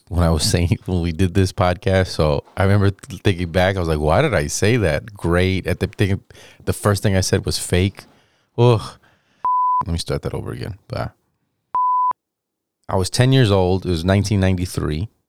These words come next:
and, uh, it was the summer. And it was my brother. No, I wasn't ten years old. I was seven years old. Apologize. Dang. All right. Start it over. So my album is July thirty-first.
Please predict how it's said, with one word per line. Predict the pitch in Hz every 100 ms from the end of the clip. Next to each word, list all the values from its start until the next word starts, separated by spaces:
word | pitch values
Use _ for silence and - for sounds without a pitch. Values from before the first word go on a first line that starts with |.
| _ _ _ _ _ _ _
and, | 90 82 82 82 73 -
uh, | 85 82 80
it | 82
was | 78
the |
summer. | 80 - 80 78 98 _ _ _ _ _ _ 71
And | 71
it | 71
was | 73
my | 76 76
brother. | 78 80 85 78
No, | 92
I | 90
wasn't | 98 92
ten | - 73
years | 69
old. | -
I | 71
was | 73
seven | - 80 80
years | 73 -
old. | - - _ _ _ _
Apologize. | - 64 57 - - _ _ _ _ _ _ _
Dang. | - 104 78 - _ -
All |
right. | 78 64 _
Start | - 92 87
it | 73
over. | 60 - _ _ - - - - 988 - _ _ -
So | - 98
my | 98
album | 87 104 117 117
is | 98 101 87
July | 80 92 95
thirty-first. | 101 - 104 101 98 - 92 92 95